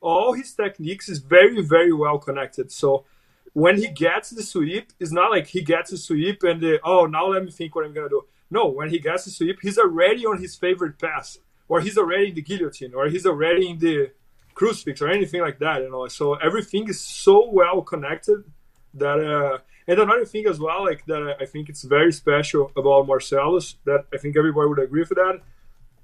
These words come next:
For example, in my case, I have half guard and I have over under, right? So I have, like, two subjects that I probably master. That, that, that when, when someone talks about half guard, there is a chance someone remembers my name, or when someone talks about the over under, there's some chance that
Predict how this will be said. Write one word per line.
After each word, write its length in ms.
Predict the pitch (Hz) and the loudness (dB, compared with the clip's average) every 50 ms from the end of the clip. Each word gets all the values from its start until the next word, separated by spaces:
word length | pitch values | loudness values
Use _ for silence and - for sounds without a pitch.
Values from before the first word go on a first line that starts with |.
| - | 2
For 100 | - 190 | 4 6
example, 200 | 202 214 196 180 | 6 6 4 2
in 80 | 185 180 | 0 0
my 220 | 175 170 185 220 | 0 0 0 0
case, 420 | 208 - 175 170 175 196 233 214 214 | -4 -4 -6 -4 -4 -4 -4 -4 -4
I 100 | 190 165 | -4 -4
have 220 | 151 180 175 151 | -4 -4 -6 -6
half 340 | - 156 170 196 196 - 233 | -6 -6 -6 -6 -6 -8 -6
guard 380 | 240 254 254 254 254 240 - | -4 -2 0 0 -2 -4 -6
and 100 | 180 170 | -8 -8
I 40 | 170 | -6
have 200 | 151 170 175 160 | -4 -4 -4 -2
over 280 | 175 175 160 160 151 135 | -2 -4 -2 -4 -6 -6
under, 220 | 127 - - _ _ | -6 -12 -20 _ _
right? 220 | _ 131 135 175 143 - | _ -4 -4 -4 -4 -8
So 120 | - - | -8 -6
I 60 | 151 156 | -2 0
have, 140 | 175 196 | 0 0
like, 180 | 208 180 - - | 0 -4 -4 -6
two 220 | - - 196 214 | -10 -6 -6 -6
subjects 580 | 202 - - 190 175 147 - 131 - - - - - 131 | -6 -2 0 0 0 0 -4 -10 -12 -12 -16 -20 -10 -6
that 120 | 135 139 135 | -4 -2 -2
I 240 | 139 139 139 135 - _ _ _ _ _ _ _ | -2 -2 -2 -4 -4 _ _ _ _ _ _ _
probably 300 | - 147 143 147 151 147 147 | -4 -4 -2 -2 -4 -6 -6
master. 540 | 131 135 151 165 160 - - 196 185 175 147 - | -6 -4 -2 -2 -4 0 0 2 2 2 -2 -6
That, 260 | 139 139 143 147 143 - _ _ | -6 -4 -4 -4 -4 -6 _ _
that, 240 | 147 143 143 143 143 _ _ | -4 -2 -2 -2 -4 _ _
that 220 | 147 165 180 - _ | 2 2 2 2 _
when, 380 | 156 170 175 180 190 196 202 196 | 2 4 4 6 4 2 2 0
when 140 | 185 202 208 | -2 -2 -2
someone 280 | 202 - 233 254 247 | -2 -2 -2 -2 -2
talks 280 | 226 - 226 214 208 - | -2 -2 -4 -2 -2 -2
about 240 | 220 214 190 165 175 | 0 0 0 0 -2
half 180 | 185 196 - | -4 -4 -4
guard, 160 | 240 240 208 - _ _ _ _ _ _ | -6 -8 -8 -8 _ _ _ _ _ _
there 80 | 175 196 | 6 6
is 120 | 214 214 | 6 6
a 40 | 240 | -2
chance 340 | - - 208 208 220 208 - | -4 -2 -2 -2 -2 -4 -8
someone 460 | - - 202 202 208 208 196 190 185 | -6 -4 -4 -2 -2 -2 -4 -4 -6
remembers 600 | 160 160 175 170 175 175 170 175 160 147 - - _ _ | -6 -6 -4 -2 -2 -2 0 -2 -4 -4 -10 -18 _ _
my 200 | - 165 165 165 | -4 -2 -2 -2
name, 180 | 160 143 127 135 | -2 -4 -6 -6
or 100 | 147 147 147 | -6 -8 -6
when 180 | - 175 160 170 | -4 -4 -4 -4
someone 300 | 156 - 180 180 185 175 | -4 -4 -4 -2 -2 -2
talks 240 | 151 - 170 156 - | -2 -2 -2 -2 -2
about 220 | 175 165 170 156 | -2 -2 -2 0
the 80 | 160 165 | 0 -2
over 180 | 156 156 156 | -2 -2 -2
under, 320 | 170 196 220 233 226 - - _ _ _ _ _ _ _ _ | -4 -2 0 -2 -2 -4 -6 _ _ _ _ _ _ _ _
there's 240 | 151 175 175 175 - | 2 2 2 2 0
some 160 | - 180 180 | -2 -4 -4
chance 300 | - - 170 170 165 - | -4 -4 -4 -4 -4 -2
that 240 | - 165 160 151 | 0 0 0 0